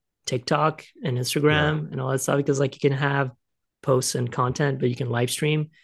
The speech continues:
Speaker 1: And I
Speaker 2: Yeah.
Speaker 1: feel like, but that used to be a part of T V, right? So why don't you
Speaker 2: Yeah,
Speaker 1: just
Speaker 2: so
Speaker 1: live
Speaker 2: we're just
Speaker 1: stream an
Speaker 2: going
Speaker 1: episode?
Speaker 2: backwards. Yeah.
Speaker 1: Yeah. I, I, it's like, I feel like,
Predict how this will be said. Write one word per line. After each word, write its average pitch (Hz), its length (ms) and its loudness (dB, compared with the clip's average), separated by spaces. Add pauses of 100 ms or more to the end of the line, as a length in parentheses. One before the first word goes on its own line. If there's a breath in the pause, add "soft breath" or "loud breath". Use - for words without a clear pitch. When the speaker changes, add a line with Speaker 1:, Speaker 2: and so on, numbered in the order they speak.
(280 soft breath)
Speaker 1:
And 113 100 4
I - 40 8
Speaker 2:
Yeah. 185 100 2
Speaker 1:
feel 160 100 6
like, 139 220 4
but 135 160 0
that 165 340 -2
used 156 280 2
to 160 40 -2
be 143 140 2
a 135 40 4
part 131 180 0
of 117 80 -2
T - 160 -6
V, 160 200 4
right? 127 340 0
So 117 440 -4 (340 soft breath)
why 131 140 4
don't 127 40 8
you 131 60 10
Speaker 2:
Yeah, 110 160 8
Speaker 1:
just 104 140 4
Speaker 2:
so - 80 2
Speaker 1:
live 110 100 8
Speaker 2:
we're 110 100 4
just 113 120 4
Speaker 1:
stream 127 120 4
an 107 60 4
Speaker 2:
going - 20 4
Speaker 1:
episode? 101 160 2
Speaker 2:
backwards. 101 480 0 (160)
Yeah. 98 360 -2
Speaker 1:
Yeah. 131 380 -2 (100)
I, 190 100 -6
I, 151 320 -2 (180)
it's 147 180 2
like, 147 280 4
I 139 100 2
feel 165 180 4
like, 151 300 4